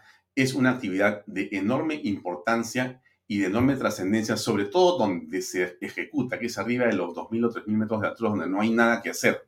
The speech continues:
donde no hay Estado. Hay inversión privada enorme, con beneficios fantásticos y con actividades conexas que permiten que las personas y las familias se desarrollen de una manera muy importante.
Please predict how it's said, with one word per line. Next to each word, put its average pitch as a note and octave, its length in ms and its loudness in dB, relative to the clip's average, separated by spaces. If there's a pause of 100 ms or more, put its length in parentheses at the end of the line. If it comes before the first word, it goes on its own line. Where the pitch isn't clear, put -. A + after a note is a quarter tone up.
(420)
donde E2 160 -6
no C3 140 8
hay D#3 140 8
Estado. - 500 8 (420)
Hay B2 180 10
inversión G2+ 460 0
privada F#2 480 2 (240)
enorme, F3+ 680 8 (340)
con A#2+ 140 4
beneficios A#2 680 2 (320)
fantásticos - 1160 2 (420)
y - 100 -2
con A#2 100 4
actividades A2+ 400 2
conexas C3+ 460 2
que G2+ 400 0 (160)
permiten B2+ 420 2
que B2+ 120 0
las G2+ 180 2
personas C3 640 0
y A2 80 -4
las F#2 220 0
familias A#2+ 420 0
se A2+ 80 0
desarrollen G#2 380 0
de B2+ 60 0
una B2 80 0
manera G#2+ 220 2
muy C3 400 4
importante. E2+ 680 -8